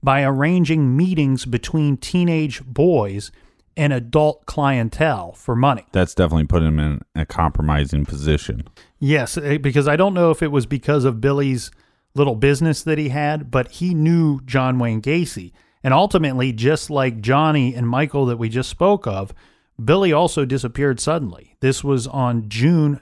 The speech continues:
Speaker 1: thirteenth of nineteen seventy-six. Billy left his home, and he was never seen alive again.
Speaker 2: Do we have any other boys that went missing?
Speaker 1: We have Gregory Godzik.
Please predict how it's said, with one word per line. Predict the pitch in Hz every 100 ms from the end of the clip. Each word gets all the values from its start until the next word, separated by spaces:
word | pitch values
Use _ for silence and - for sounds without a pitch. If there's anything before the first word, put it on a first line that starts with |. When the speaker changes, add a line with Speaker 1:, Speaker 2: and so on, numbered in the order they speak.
| _
Speaker 1:
thirteenth | - 143 - - 170 139
of | 117
nineteen | 120 120 - 123
seventy-six. | - 120 117 110 - 170 117
Billy | 117 139 147
left | 139 135
his | 147 -
home, | 120 117 131 -
and | 110
he | 117
was | 117 110
never | 113 113 120
seen | - 135 123 117 117
alive | - 110 101 101 101 -
again. | 104 120 101 _ -
Speaker 2:
Do | 101
we | 87
have | 76
any | 80 80
other | 58 78
boys | 71 - 78 76
that | 76
went | - 73
missing? | 73 80 - 101 104 -
Speaker 1:
We | - 170
have | 175 185 139 120
Gregory | 143 180 196 214 214
Godzik. | 147 120 127 147 120 - 87 _